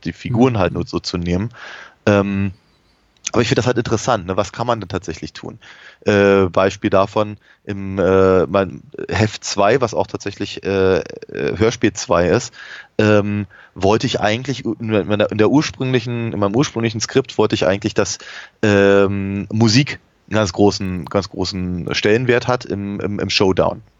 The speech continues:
Speaker 1: Und das konnte ich halt einfach, ich konnte es einfach nicht zeichnen. Ich, ich,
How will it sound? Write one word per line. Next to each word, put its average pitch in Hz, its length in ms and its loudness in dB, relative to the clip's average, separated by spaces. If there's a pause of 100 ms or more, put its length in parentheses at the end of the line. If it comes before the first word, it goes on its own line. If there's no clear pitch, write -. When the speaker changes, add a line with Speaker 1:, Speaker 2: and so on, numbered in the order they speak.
(960)
Speaker 1:
Und 101 100 2
das 95 100 0
konnte 101 220 0
ich 98 60 0
halt 104 120 2
einfach, 101 300 -2
ich - 100 -14
konnte - 160 -6
es - 60 -14
einfach 92 120 -4
nicht 90 160 -6
zeichnen. - 520 -4 (240)
Ich, 95 40 -12
ich, - 500 -12